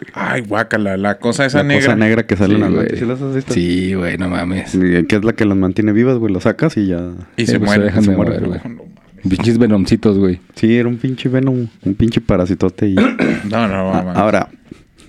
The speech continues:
Speaker 2: esta, esta serie, la neta, cayó bocas, porque recuerden cuando,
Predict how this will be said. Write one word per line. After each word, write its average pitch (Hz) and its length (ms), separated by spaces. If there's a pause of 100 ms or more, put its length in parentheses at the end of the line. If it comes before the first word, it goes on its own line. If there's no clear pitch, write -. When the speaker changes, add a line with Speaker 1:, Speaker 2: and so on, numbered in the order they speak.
(420)
Speaker 2:
esta, - 300
esta 151 240
serie, 151 240
la 131 120
neta, 104 240
cayó 104 260
bocas, 117 400
porque 87 640
recuerden 95 400
cuando, 147 360